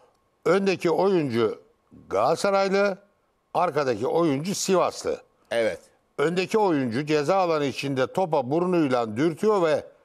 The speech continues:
Speaker 1: devam etmek isterken arkadaki oyuncu öndeki oyuncunun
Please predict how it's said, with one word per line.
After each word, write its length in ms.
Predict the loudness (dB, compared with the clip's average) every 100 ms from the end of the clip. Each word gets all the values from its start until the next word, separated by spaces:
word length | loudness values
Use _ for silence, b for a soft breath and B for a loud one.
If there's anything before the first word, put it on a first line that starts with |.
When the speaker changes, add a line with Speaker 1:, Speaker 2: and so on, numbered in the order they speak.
| b b -2
Speaker 1:
devam 440 | 0 2 0 0
etmek 340 | -2 -2 -4
isterken 720 | -4 -4 -2 -2 0 -2 -2 -10 _ _ _ _ _ _ _ _ _ -4
arkadaki 540 | -4 -2 -2 -2 0
oyuncu 760 | 2 2 2 0 0 0 -2 -4 _ _ _ _ _ _ _ -2
öndeki 420 | -2 -2 0 2
oyuncunun 720 | 2 0 0 0 0 -2 -6